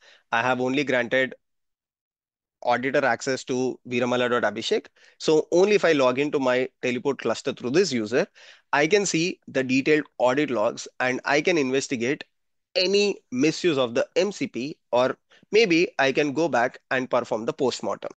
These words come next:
Perfect. So this is how you can implement zero trust access and auditing to your M C P servers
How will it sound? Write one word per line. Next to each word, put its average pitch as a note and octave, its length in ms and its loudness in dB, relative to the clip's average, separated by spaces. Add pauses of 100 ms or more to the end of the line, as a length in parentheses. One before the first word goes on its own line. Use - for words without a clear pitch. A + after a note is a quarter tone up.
(360)
Perfect. G3+ 500 2 (540)
So F#3 200 2
this E3 300 0
is B3+ 120 0
how E3+ 220 2 (380)
you F3 120 0
can G3+ 140 0
implement D#3 540 -2 (340)
zero C3 340 0
trust D#3 280 0
access G3 440 -2 (380)
and D3+ 260 0 (560)
auditing G#3 540 4
to E3+ 80 0
your D3+ 240 2 (440)
M E3 200 0
C D#3+ 120 -4
P D3 100 -4
servers C3 520 -2